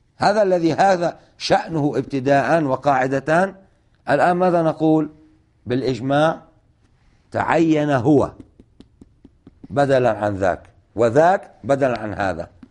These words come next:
بلا ملاحظة قيمة وتفاوت. لماذا؟ يقول:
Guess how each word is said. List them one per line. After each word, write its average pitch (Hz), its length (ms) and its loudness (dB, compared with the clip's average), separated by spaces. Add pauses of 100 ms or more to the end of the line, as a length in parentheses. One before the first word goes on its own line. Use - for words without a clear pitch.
(220)
بلا 170 200 0
ملاحظة 165 440 0
قيمة 165 360 -2
وتفاوت. 85 680 -8 (960)
لماذا؟ 120 760 0 (1160)
يقول: 92 480 -10